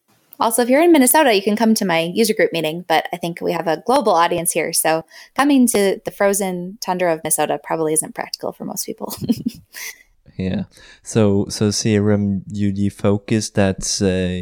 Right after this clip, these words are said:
Speaker 2: in, uh, May twenty-four, twenty-fourth, no, sorry, twenty-first to twenty-fourth of, uh, May then?
Speaker 1: Yes.
Speaker 2: Do you have any links where we can find you then?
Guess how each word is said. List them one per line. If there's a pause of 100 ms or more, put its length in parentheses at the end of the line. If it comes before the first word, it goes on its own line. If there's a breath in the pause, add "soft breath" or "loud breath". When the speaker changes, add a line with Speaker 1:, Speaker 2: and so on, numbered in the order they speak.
(360)
Speaker 2:
in,
uh,
May
twenty-four, (160)
twenty-fourth, (200)
no,
sorry,
twenty-first (100)
to
twenty-fourth
of,
uh,
May
then? (360)
Speaker 1:
Yes. (400)
Speaker 2:
Do
you
have
any
links
where
we
can
find
you
then?